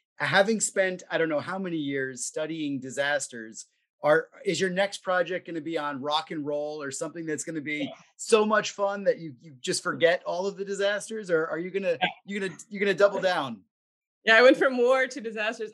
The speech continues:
Speaker 2: I, the answer is I don't know, and I've been trying to figure out what the next project is, and I'm still, um,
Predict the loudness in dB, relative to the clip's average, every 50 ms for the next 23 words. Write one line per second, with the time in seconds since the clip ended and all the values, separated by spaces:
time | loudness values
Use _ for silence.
0 | _ 0 4 4 4 4 2 -4 -6 -4 -2 0 0 0 -2 -6 -10 -8 -6 -4
1 | -4 -4 -4 -6 -8 -8 -8 -8 -10 -12 -12 -8 -6 -4 -4 -4 -6 -10 -12 -8
2 | -8 -8 -8 -8 -10 -10 -10 -8 -4 0 0 0 0 -2 -4 -8 -10 -10 -10 -12
3 | -12 -8 -4 -4 -4 -2 -4 -8 -8 -6 -8 -8 -8 -8 -10 -10 -10 -12 -12 -10
4 | -6 -4 -4 -4 -4 -4 -4 -4 -4 -6